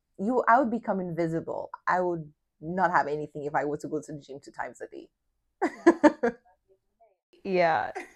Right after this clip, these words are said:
Speaker 2: I mean,
Speaker 1: <laughs>
Speaker 2: hey, I know people that do, and, you know,
Speaker 1: Yeah.
Speaker 2: they're, they got
Speaker 1: People
Speaker 2: goals they
Speaker 1: do
Speaker 2: wanna
Speaker 1: it.
Speaker 2: meet.
Speaker 1: I only have energy for one hour, two hours max.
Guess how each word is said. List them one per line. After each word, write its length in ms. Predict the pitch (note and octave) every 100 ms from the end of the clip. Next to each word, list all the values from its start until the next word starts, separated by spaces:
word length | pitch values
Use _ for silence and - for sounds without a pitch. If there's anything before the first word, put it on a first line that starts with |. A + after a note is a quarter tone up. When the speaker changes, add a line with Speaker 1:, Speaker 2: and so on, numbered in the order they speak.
| -
Speaker 2:
I 140 | F3+
mean, 360 | F#3+ F#3+ F#3+ G3
Speaker 1:
<laughs> 0 |
Speaker 2:
hey, 300 | A3 A3 F3+
I 120 | D#3+
know 120 | G3
people 280 | G#3+ A3 G#3
that 340 | G3 F3 E3 D#3+
do, 380 | F#3+ D3 B2 -
and, 440 | D#3+ D#3 D3+ D3 D#3+
you 60 |
know, 200 | D#3 D3
Speaker 1:
Yeah. 80 | D#3 -
Speaker 2:
they're, 220 | E3+ F3+
they 120 | E3
got 160 | F3 E3+
Speaker 1:
People 160 | F3
Speaker 2:
goals 160 | F3 F#3
they 100 | F#3
Speaker 1:
do 60 | F3+
Speaker 2:
wanna 180 | F#3
Speaker 1:
it. 40 | F#3+
Speaker 2:
meet. 320 | G3 G3 F3+ _ A#3 -
Speaker 1:
I 200 | A3 A#3
only 260 | B3+ D4+
have 160 | C4+ B3
energy 340 | A#3+ A#3+ G3+
for 180 | G3 F3+
one 420 | E3+ F3 F#3 G3 -
hour, 320 | E3+ E3+ E3
two 280 | E3 - E3
hours 340 | D3 D3 D3
max. 720 | D#3 D3+ - - - - -